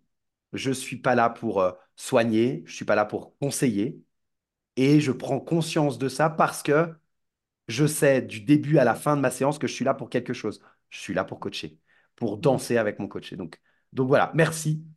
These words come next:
Speaker 1: encore pour ça. C'est-, c'était un exemple magnifique. Et voilà, je, je t'avais prévenu, hein, un épisode vraiment, euh, riche en, en émotions et en enseignements avec Alicia. Je trouve que, que ce, ce récit, il nous démontre que,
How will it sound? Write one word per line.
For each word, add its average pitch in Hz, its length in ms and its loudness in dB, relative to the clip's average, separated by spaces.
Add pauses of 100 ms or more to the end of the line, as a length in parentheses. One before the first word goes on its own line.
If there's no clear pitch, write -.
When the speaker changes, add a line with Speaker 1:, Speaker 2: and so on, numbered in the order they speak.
Speaker 1:
encore 113 360 -2
pour - 180 -16
ça. - 340 0 (240)
C'est-, - 220 -20
c'était 101 360 -8
un 98 180 -2
exemple 110 380 -8 (240)
magnifique. 127 1160 -4
Et 208 80 8
voilà, 233 300 2
je, 190 400 2
je 156 200 -2
t'avais 165 220 2
prévenu, 156 380 0
hein, 135 80 0 (180)
un 127 140 0
épisode 120 360 -4
vraiment, 117 360 -2
euh, 101 60 0
riche 127 280 -4
en, 101 200 -8
en 120 140 -4
émotions 139 360 -2
et 156 100 0
en 127 120 0
enseignements 175 500 -4 (100)
avec 113 260 -2
Alicia. 120 320 -4
Je - 80 -8
trouve - 180 -14
que, 101 180 -4 (400)
que 113 80 -6
ce, 104 360 -4
ce - 180 -6
récit, 120 380 -2
il 143 60 0
nous 127 100 0
démontre 151 460 -2
que, 107 320 0